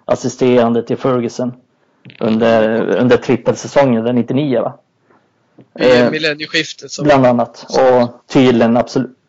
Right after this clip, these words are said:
Speaker 1: tydligen väldigt bra taktisk tränare. Nej, men alltså, Carlos Queiroz typ, han var ju där när United vann Champions League tjugohundraåtta. Han var väl en av dem som till exempel satte den här defensiva taktiken i Europa och fick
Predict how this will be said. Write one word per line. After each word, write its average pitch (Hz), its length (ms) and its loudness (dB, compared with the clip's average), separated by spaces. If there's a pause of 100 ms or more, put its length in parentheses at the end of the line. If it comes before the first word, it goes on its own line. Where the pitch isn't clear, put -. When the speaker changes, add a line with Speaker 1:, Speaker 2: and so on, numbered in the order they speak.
(120)
Speaker 1:
tydligen 117 340 2
väldigt 117 320 2
bra 117 400 4 (160)
taktisk - 440 -8
tränare. 120 320 0 (380)
Nej, 147 180 4
men 156 120 2
alltså, 147 280 4
Carlos 135 340 2
Queiroz 135 340 2
typ, 123 260 0
han 127 120 2
var 123 100 6
ju 117 100 4
där 120 340 2 (220)
när 123 160 2
United 120 340 0
vann 123 260 0
Champions 123 340 -4
League 123 240 0 (420)
tjugohundraåtta. 120 680 2
Han 123 160 4
var 127 120 6
väl 123 140 4
en 123 160 6
av 113 80 4
dem 117 160 4
som 117 340 0 (580)
till 117 120 4
exempel 120 360 2
satte - 400 2
den 117 160 4
här 113 120 2
defensiva 117 680 2 (560)
taktiken 120 720 0
i 120 140 2
Europa 123 520 2
och 123 60 -2
fick 127 260 -2